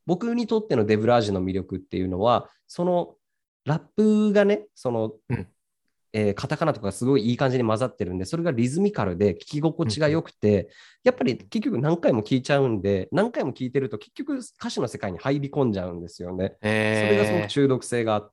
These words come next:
Speaker 1: て。
Speaker 2: なるほどね。そういう魔力があるんだな。
Speaker 1: そうなんですよ。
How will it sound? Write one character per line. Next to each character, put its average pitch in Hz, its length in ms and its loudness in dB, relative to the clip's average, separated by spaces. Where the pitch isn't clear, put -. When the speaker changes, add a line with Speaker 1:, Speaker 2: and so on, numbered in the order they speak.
Speaker 1:
て。 92 380 -4
Speaker 2:
な 104 120 -8
る 104 100 -6
ほ 110 120 -6
ど 98 140 -8
ね。 113 340 -4
そ - 160 -8
う 117 60 0
い - 20 2
う - 20 -2
魔 113 140 0
力 123 240 0
が 98 120 -4
あ 98 40 -4
る 98 140 -8
ん 101 60 -14
だ - 80 -16
な。 - 100 -20
Speaker 1:
そ 113 160 6
う - 20 6
な 92 100 4
ん 85 80 -4
で - 60 -10
す - 160 -16
よ。 - 140 -16